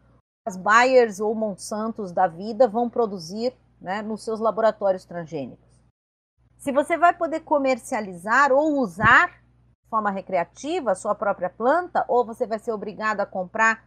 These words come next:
da indústria tabagista. Então, a primeira questão que a gente tem que colocar pra população brasileira, e eu fiz uma live outro dia com uma mulher espe-, uma moça especialista nisso, que estudou o processo no Canadá, estudou o processo na Europa,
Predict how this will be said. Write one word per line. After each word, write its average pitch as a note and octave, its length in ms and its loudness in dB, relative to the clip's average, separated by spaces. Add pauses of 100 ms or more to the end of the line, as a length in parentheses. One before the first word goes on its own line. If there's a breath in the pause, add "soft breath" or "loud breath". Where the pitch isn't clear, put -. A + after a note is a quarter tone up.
(200)
da G#3 120 2
indústria G#3 380 -6
tabagista. E3+ 720 -4 (1040)
Então, E4+ 300 -2
a C4+ 60 -6
primeira D#4+ 540 0
questão F4+ 360 -4
que C4+ 80 -6
a B3+ 40 -2
gente A#3 220 -10
tem A3+ 160 -10
que - 100 -18
colocar F#3 540 -4
pra A#3+ 160 2
população F#3 600 -6
brasileira, E3 580 -2
e A3 80 -4
eu A#3+ 80 2
fiz B3+ 180 -10
uma D#4+ 200 0
live A#3 480 6
outro F3+ 200 -12
dia D#3+ 400 -4 (540)
com A#3+ 80 -10
uma B3 140 0
mulher G#3+ 280 0
espe-, A#3+ 360 -8
uma G3 160 -2
moça G#3 200 -8
especialista A#3 1000 -4
nisso, G3 420 -8
que - 140 -14
estudou A#3 540 2
o C4+ 40 -2
processo A3 420 -4
no G#3 80 -12
Canadá, F#3 640 2
estudou G3 440 2
o A#3+ 40 -4
processo A3+ 420 -6
na F#3 80 -10
Europa, E3 520 0